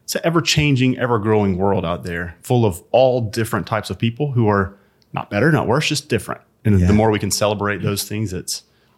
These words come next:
Speaker 1: I find that, that if you had to put the word around open-mindedness is a huge one.
Speaker 2: So tell me about stepping out of the sandbox. How do you decide to go from the sandbox to the real,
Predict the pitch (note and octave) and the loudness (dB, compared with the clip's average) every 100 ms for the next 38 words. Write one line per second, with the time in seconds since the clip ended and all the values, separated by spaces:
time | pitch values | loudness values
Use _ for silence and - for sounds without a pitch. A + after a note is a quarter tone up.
0 | _ - F#2 G2+ F#2 F#2 G#2+ - _ - | _ -6 -2 0 0 0 -2 -4 _ -18
1 | - G#2+ G2+ F#2+ - G#2+ - _ - A#2 | -4 -2 0 0 -2 -4 -8 _ -2 2
2 | G#2 G#2+ F#2+ F#2 F#2+ - G2 G2 F2+ F2 | 4 4 2 -2 -2 -4 -2 0 0 -2
3 | F2 - F2 E2 F#2 D#2 - - _ _ | -6 -8 -10 -14 -14 -16 -18 -20 _ _
4 | _ _ _ _ _ _ _ _ - _ | _ _ _ _ _ _ _ _ -20 _
5 | _ _ - - A2 G2 C#3+ D3 D3+ B2+ | _ _ -4 2 2 2 4 4 4 6
6 | C3+ - - B2+ A#2 A#2 A#2 A2+ G2 G2+ | 4 4 0 0 0 0 0 0 0 2
7 | - A2+ G#2 F#2 D#2 - - - - - | 2 2 2 2 -2 -2 -4 -4 -8 -18
8 | _ _ _ - A#2 A2+ A2+ A2 G2 G2 | _ _ _ -6 0 2 2 0 0 0
9 | G2 G#2+ G2 G2 F#2 - G2+ D#2+ F#2+ F#2+ | 2 2 2 0 -4 -4 -6 -2 -2 -2
10 | - F#2+ F2+ F2+ F2 - - _ G2+ - | -6 -8 -6 -8 -12 -16 -20 _ -2 2
11 | G#2 G2 F#2+ F2+ - - G2 F2 E2+ F2+ | 2 2 2 2 0 -2 -2 -4 -6 -6
12 | F2+ E2 D#2+ | -4 -4 -6